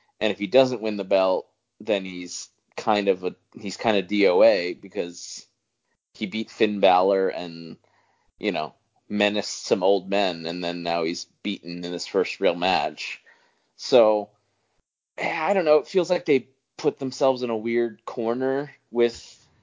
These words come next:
uh, with him. Um,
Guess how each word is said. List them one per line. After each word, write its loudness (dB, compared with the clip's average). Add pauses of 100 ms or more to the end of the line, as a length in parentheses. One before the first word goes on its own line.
(120)
uh, 4
with -8
him. -6 (460)
Um, 0